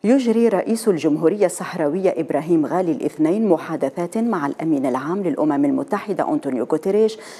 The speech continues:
في مقر الأمم المتحدة بنيويورك، وستتناول المحادثات حسب وكالة الأنباء الصحراوية جملة من القضايا ذات الاهتمام المشترك، خاصة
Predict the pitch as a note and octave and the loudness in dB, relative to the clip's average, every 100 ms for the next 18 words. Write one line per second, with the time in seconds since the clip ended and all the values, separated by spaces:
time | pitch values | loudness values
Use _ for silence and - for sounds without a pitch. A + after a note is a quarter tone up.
0 | - - G3 F#3+ - C4+ B3+ D#3 - D3+ | -4 0 2 0 -2 0 0 0 0 0
1 | B2+ B2 B2+ - F#3+ F#3+ D3 C3 C3+ C3 | 0 0 -2 -2 -4 -2 -2 0 -2 0
2 | C3+ F#2 - A2+ - - - - _ D3+ | -2 -4 -6 -8 -8 -18 -20 -20 _ 2
3 | C3+ C3 B2+ C#3+ C3 C3+ C3+ D3 D#3+ C#3+ | 2 -4 -6 -4 -4 -4 -2 2 2 2
4 | C3 B2+ C3+ - C#3+ C3+ - F#3 A3+ - | 0 0 0 -2 -4 -6 -4 -4 -4 -4
5 | G#3 - F#3+ F#3+ F#3+ C4+ C4 E3 - C#3+ | -6 0 0 0 -2 -4 -2 -2 -2 -2
6 | C#3 - D3+ E3+ F3 D#3 D3+ G#3 G#3+ G#3+ | -2 -2 -2 -4 -4 -4 -2 2 2 0
7 | - - D#3 A3 B3+ F#3 C#3 - C3 C3+ | -12 -10 -2 2 2 2 0 -2 0 2
8 | G#3 F3+ - D#3 G3+ A#3 D#3+ G3 G#3+ F3+ | 2 0 -2 -2 0 0 0 0 0 0
9 | D3+ E3 E3 G#3+ A3+ D#3 B2+ - C3+ C#3 | 0 0 0 2 0 0 -2 -2 -2 -2
10 | - - - - A3+ F3 D#3 - E3 | -8 -20 -18 -2 0 0 -4 -2 -2